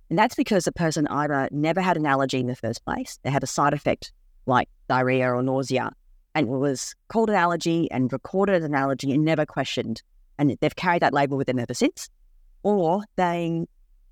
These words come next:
their allergy is actually worn off. Not all allergies are lifelong as what we once thought.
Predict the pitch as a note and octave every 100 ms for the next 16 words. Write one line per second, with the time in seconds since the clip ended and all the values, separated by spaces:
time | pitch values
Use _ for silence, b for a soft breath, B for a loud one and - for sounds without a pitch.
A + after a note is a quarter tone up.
0 | - - F#3 F#3 G3 F3+ D#3+ - - G3+
1 | D#3+ C3+ G3 - - F#3 G#3 - F#3+ -
2 | D#3+ E3 D#3+ D3 C#3 C3+ - D3 C3+ C#3
3 | D3 - C#3 C3 G#2+ - - F#3 E3+ -